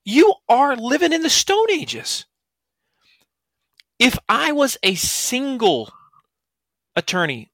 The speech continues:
working on my own, I would have my first two hires, a virtual assistant and a videographer. Those are the first two hires that I would have.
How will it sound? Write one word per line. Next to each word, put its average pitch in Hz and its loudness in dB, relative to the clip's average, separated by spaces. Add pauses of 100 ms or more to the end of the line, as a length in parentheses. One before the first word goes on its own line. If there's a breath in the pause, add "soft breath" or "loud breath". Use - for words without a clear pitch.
working 196 -2
on 175 0
my 143 0
own, 107 -6 (1200 soft breath)
I 190 0
would 202 2
have 170 -2
my 139 -4
first 185 -4
two 175 -4
hires, - -4 (640 soft breath)
a 123 -14
virtual 170 0
assistant 180 -6 (1200)
and 143 -8
a 131 -6
videographer. 113 -6 (1200)
Those 294 -8
are 339 -4
the - -8
first 277 0
two 262 -4
hires 262 -2
that 226 -2
I 240 0
would 226 -2
have. 285 -8